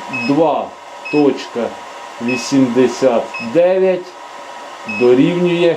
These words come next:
мінус два вісімдесят дев'ять і переносимо сюди. Оп, ось так. Оце тепер, коли ми будемо робити подачу на станку, щоб нам вийшло нулі.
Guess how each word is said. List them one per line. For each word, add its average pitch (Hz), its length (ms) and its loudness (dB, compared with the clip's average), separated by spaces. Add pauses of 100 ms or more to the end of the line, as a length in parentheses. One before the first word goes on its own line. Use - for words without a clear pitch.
мінус 143 340 2
два 135 280 2
вісімдесят 127 680 -2 (100)
дев'ять 185 320 2 (120)
і 185 100 2
переносимо 175 880 2
сюди. 104 400 0 (920)
Оп, 160 180 2 (140)
ось 160 220 2
так. 101 260 -4 (1120)
Оце 185 240 2
тепер, 208 440 -2
коли 190 220 4
ми 175 140 0
будемо 165 380 2
робити 160 400 2 (360)
подачу 226 520 2
на 208 160 0
станку, 196 600 0 (1300)
щоб 160 260 0
нам 202 220 2 (140)
вийшло 165 580 2
нулі. 123 440 2